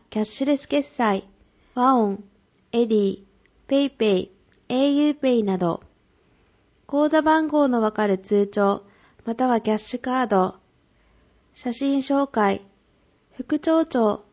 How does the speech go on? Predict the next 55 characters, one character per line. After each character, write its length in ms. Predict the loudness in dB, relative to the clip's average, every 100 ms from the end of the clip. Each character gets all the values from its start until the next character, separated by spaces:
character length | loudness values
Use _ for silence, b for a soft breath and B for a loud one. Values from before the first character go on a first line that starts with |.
| _
荒 180 | -6 -4
垣 300 | -4 -4 0
義 260 | 0 -2 -4
則 220 | -4 -4
さ 200 | -2 -2
ん 80 | -2
が、 260 | -2 -4 -8 b b b b _
マ 160 | -2 0
イ 60 |
ナ 180 | 2 0
ン 80 | 2
バ 220 | 0 0
ー 40 |
カ 180 | 0 0
ー 40 | 0
ド 80 |
の 140 | 0 0
見 160 | 0
本 200 | 0 0
を 60 | -2
掲 280 | -4 -4 -4
げ 100 | -2
て 340 | 0 -2 -2 _ _ _
ア 80 | -10
ピ 240 | -4 -2
ー 20 | 0
ル 100 | -2
し 120 | 0
て 100 | 0
い 140 | 2
ま 240 | 0 -2 -4
す。 160 | -10 _ _ b b b b b
「私 380 | -6 -4 -2 -2
も 160 | -2
持 160 | 0 -2
っ 100 | -2
て 200 | -2 -2
い 100 | 0
ま 220 | -2 -2
す」 120 | -6 -16 _ _ _
と 260 | -2 -2 -6 _
吹 240 | -10 -4
き 20 | -2
出 100 | -2
し 120 | -2
も 180 | -2 0
添 220 | 0 0
え 40 |
ら 120 | 0
れ 100 | -2
て 160 | -4 -4
お 80 | -4
り 140 | -4
ま 180 | -4 -6
す。 140 | -8